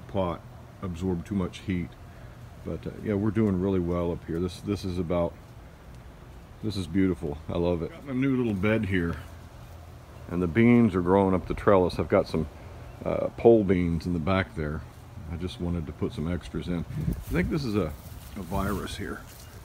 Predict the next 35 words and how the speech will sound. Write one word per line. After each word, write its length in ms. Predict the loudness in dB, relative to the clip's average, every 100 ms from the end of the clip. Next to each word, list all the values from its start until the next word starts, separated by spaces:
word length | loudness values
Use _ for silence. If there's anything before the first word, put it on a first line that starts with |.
| -14 -14 -10 -8
Every 180 | -2
now 200 | 2 4
and 100 | 4
then 160 | 4 2
I'll 120 | 0
see 440 | -2 2 4 2 -2 -10 -10 -10
something 380 | -4 -2 -2 -2
like 200 | -4 -4
that 340 | -2 -2 -4 -10 -14 -16 -16 -16 -16 -16 -16 -14 -12 -8
on 140 | -4 -4
the 60 |
beans, 560 | -2 -2 -2 -4 -8 -12 -14 0
but 140 | 4
it 40 | 6
only 260 | 6 4
affects 320 | 4 2 2
a 40 | 0
couple 380 | 0 2 4 4
of 60 |
leaves. 400 | 4 2 0 -4 -10 -10 -10 -12 -14 -16 -14 -14 -16 -16 -16 -16 -16 -16 -14 -14 -14 -12 -14 -14 -14 -6 2
Um, 340 | 4 4 2 -4 -14 -8
down 260 | 6 6 8
here 120 | 6
I've 80 | 6
got 140 | 4
my 100 | 4
squash. 540 | -2 0 2 4 4 2
These 240 | 2 4
are 200 | 6 4
Table 320 | 4 4 4
King 280 | 2 2 2
squash. 400 | 2 4 4 4
They're 120 | 2
bush 300 | 2 4 2
varieties. 640 | 2 4 6 6 4 0